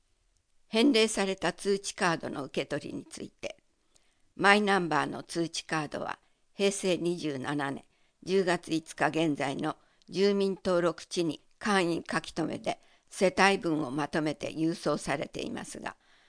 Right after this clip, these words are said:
不在により受け取れず、郵便局の保管期間が経過した場合などは市民課に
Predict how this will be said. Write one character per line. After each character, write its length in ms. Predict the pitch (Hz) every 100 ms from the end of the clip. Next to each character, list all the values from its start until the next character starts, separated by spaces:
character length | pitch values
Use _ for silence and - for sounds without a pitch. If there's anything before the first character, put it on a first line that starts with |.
| _
不 160 | - 180
在 260 | 180 190 180
に 120 | 165
よ 100 | 175
り 240 | - - _ -
受 260 | - 254
け 0 |
取 180 | - 156
れ 140 | 156
ず、 200 | - - - - _ _
郵 240 | - 208 214
便 220 | 214 202
局 320 | - 160 -
の 140 | 143 156
保 140 | 165
管 260 | - 175 165
期 160 | -
間 260 | - 156 143
が 200 | - - _ _
経 220 | - 185
過 220 | 170 160 - - _ -
し 180 | - -
た 180 | 156
場 160 | 139 151
合 80 | 156
な 220 | 151 156
ど 160 | - 110
は 120 | - - _ _ -
市 240 | - 196
民 240 | 190 180
課 180 | 165 160
に 160 | 165